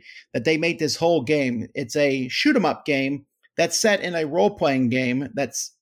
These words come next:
first-person shooter. It's very odd. You're casting spells and picking up guns and shooting everything in sight. It's silly. It's, has the Borderlands humor in it. Um, I would arg-, I would argue that it's not as, um, it's,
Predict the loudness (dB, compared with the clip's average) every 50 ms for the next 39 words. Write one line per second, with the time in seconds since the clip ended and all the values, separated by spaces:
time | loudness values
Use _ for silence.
0 | _ _ -2 -2 -2 -2 -2 -2 -4 -4 -4 -4 -4 -2 0 0 0 0 0 -2
1 | -4 -6 -6 -6 -6 -8 -12 -8 -4 -2 0 2 2 2 2 0 0 0 -2 -2
2 | -2 -4 -4 -6 -4 -2 -2 -2 -2 -4 -8 -10 -6 -2 0 0 0 0 -2 -4
3 | -4 -4 -2 0 -2 -2 -4 -6 -8 -8 -4 -4 -4 -4 -4 -2 -2 -2 0 -2
4 | -2 -4 -4 -4 -4 -2 0 0 -2 -2 -4 -8 _ _ _ _ -4 -2 -2 -2
5 | -2 0 0 -2 -2 -2 -4 -4 -6 -6 -6 -8 -14 _ _ _ _ _ -20 -20
6 | -20 -20 -20 -10 _ 0 0 0 0 0 0 2 2 2 4 2 2 2 2 0
7 | -2 -4 -6 -6 -6 -6 -6 -8 -10 -8 -4 -2 0 0 0 -2 -4 -4 0 2
8 | 2 4 4 2 0 0 0 -2 -2 -4 -4 -2 0 0 0 0 0 -2 -2 -2
9 | -2 -4 -6 -8 _ _ _ _ _ _ _ _ _ _ -4 -2 0 2 2 0
10 | 0 -4 -8 _ -6 0 0 2 4 4 2 2 0 0 0 0 0 2 4 4
11 | 2 2 2 0 2 2 2 2 2 0 0 0 0 2 2 2 2 0 0 0
12 | 0 0 0 -2 -4 -6 -8 -8 -8 -8 -8 -10